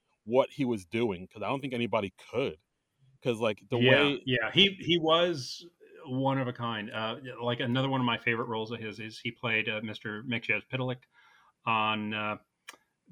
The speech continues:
Speaker 2: the, uh, Superman the Animated Series, and
Speaker 1: Oh,
Speaker 2: he
Speaker 1: wow.
Speaker 2: was, he was just brilliant in that. Um, go look up the ep-, episode, uh, Mixyz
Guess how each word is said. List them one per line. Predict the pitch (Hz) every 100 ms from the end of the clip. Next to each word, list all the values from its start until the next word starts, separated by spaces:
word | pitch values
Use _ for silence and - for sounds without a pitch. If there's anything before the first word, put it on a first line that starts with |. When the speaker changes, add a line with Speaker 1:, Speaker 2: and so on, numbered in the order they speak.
| 110
Speaker 2:
the, | 113 107 104
uh, | 101
Superman | - 127 120 110
the | 107 110
Animated | 113 104 98 98
Series, | - 120 110 90 92 - -
and | 107
Speaker 1:
Oh, | 135
Speaker 2:
he | 110
Speaker 1:
wow. |
Speaker 2:
was, | 135 - - _ _ _ _ _ _ -
he | 143 165
was | 143 123
just | 127 110 98
brilliant | 120 127 131 127 123 110 110
in | 101
that. | 98 90 -
Um, | 110 104 107 - _ _ _ _ _ - - - 131
go | 151 175
look | 185 160 151
up | 139
the | 127
ep-, | 120 117 - 117
episode, | - 120 120 110 107
uh, | 110 104 104 _ _ _ _
Mixyz | 117 117 127 107